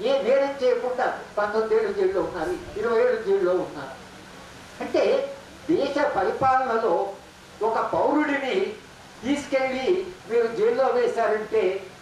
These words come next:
ట్రయల్ స్టార్ట్ కాకపోతే అతను జైల్లోనే మగ్గి మగ్గి నిజంగా పనిష్మెంట్ పడ్డా ఏడేళ్ళు పడుతుంది, పదేళ్ళు పడుతుంది. కానీ దీంట్లో శిక్ష పడేదంటే చెక్క శిక్ష. ఇది చాలా దుర్మార్గం.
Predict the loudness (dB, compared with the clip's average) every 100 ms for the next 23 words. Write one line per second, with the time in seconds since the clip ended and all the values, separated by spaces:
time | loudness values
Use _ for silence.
0 | -4 0 2 2 0 0 -2 0 0 0
1 | 0 0 0 2 -2 -4 -6 -4 -6 -2
2 | 0 2 2 0 0 -2 0 -2 0 0
3 | 0 0 -4 -4 -10 -6 -2 0 2 2
4 | 0 -2 -4 -4 -2 -2 0 2 2 2
5 | 2 2 0 -2 -4 -10 -16 -20 -20 -20
6 | -16 -14 -2 0 2 2 2 2 0 -6
7 | -8 -14 -20 -20 -20 -20 -12 -2 0 0
8 | 0 -2 0 2 4 2 0 -6 -18 -20
9 | -12 -8 -8 -4 0 2 4 2 2 0
10 | 0 0 0 -2 -2 -4 -6 -4 -4 -4
11 | -10 -16 -18 -20 -20 -20 -20 -20 -20 -18
12 | -18 -14 -8 -8 -4 0 0 0 -2 -4
13 | -4 -4